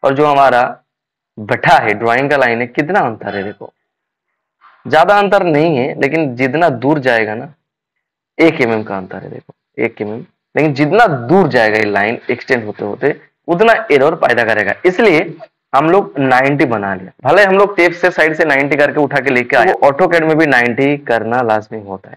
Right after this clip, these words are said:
अभी देखो, अभी ये हमारा इतना था, अभी error था नाइंटी से। अभी हम लोग अगर check करेंगे angular और हमारा ड्राइंग का line से हम लोग check करें, जो हमारा ड्राइंग का लाइन है, मान के चलो ये red color हमारा ड्राइंग का लाइन है,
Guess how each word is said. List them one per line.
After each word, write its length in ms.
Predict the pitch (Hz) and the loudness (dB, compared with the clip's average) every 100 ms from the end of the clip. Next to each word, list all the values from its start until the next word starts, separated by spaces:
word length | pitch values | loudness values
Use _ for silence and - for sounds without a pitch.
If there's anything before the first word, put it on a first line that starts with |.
| - | 0
अभी 220 | - 196 | 2 2
देखो, 320 | 139 113 151 240 _ _ _ - | 0 0 -4 -8 _ _ _ -2
अभी 200 | 151 180 - | 0 0 2
ये 120 | 170 | 4
हमारा 360 | 180 143 143 160 151 | 4 2 4 2 0
इतना 260 | 143 143 | -4 -6
था, 160 | 139 143 | -4 -2
अभी 260 | - 127 147 | -2 0 2
error 320 | 139 151 139 | 2 2 0
था 160 | 139 147 _ - | -6 -14 _ -6
नाइंटी 300 | 117 117 120 | -4 -4 -6
से। 180 | 120 190 _ _ _ _ _ | -8 -12 _ _ _ _ _
अभी 160 | 147 165 | 0 2
हम 140 | 175 | 2
लोग 120 | 180 | 2
अगर 260 | 175 160 160 | 2 2 0
check 300 | - 147 147 | 0 -2 0
करेंगे 400 | 131 113 110 120 - | -2 -2 -4 -8 -10
angular 480 | 104 101 101 120 165 _ _ _ _ _ _ _ _ _ _ _ _ _ _ | -10 -8 -6 -6 -8 _ _ _ _ _ _ _ _ _ _ _ _ _ _
और 100 | 175 170 | -4 -2
हमारा 560 | 127 143 165 180 151 165 - 120 | 0 4 4 6 4 2 -2 -6
ड्राइंग 480 | 120 127 170 175 175 | 0 0 2 -2 2
का 140 | 202 | 4
line 320 | 160 123 120 | 4 2 0
से 100 | 113 | -4
हम 120 | 117 113 | -4 -4
लोग 160 | 110 | -4
check 240 | - 107 - | -6 -12 -10
करें, 320 | - 107 135 _ _ _ _ _ _ _ | -10 -8 -10 _ _ _ _ _ _ _
जो 140 | 120 123 | -4 0
हमारा 180 | 123 123 | 2 0
ड्राइंग 340 | 110 110 127 | 0 -2 -2
का 80 | 127 | -2
लाइन 220 | 110 110 | -2 -2
है, 60 | 117 | -4
मान 140 | 110 | -6
के 60 | 107 | -6
चलो 180 | 110 110 | -6 -4
ये 140 | 110 | -2
red 240 | 101 104 - | -4 -6 -4
color 220 | 120 120 | -2 0
हमारा 200 | 120 120 | 0 -2
ड्राइंग 260 | 101 113 117 | -6 -12 -10
का 100 | 123 | -10
लाइन 200 | 113 | -8
है, 120 | 120 | -8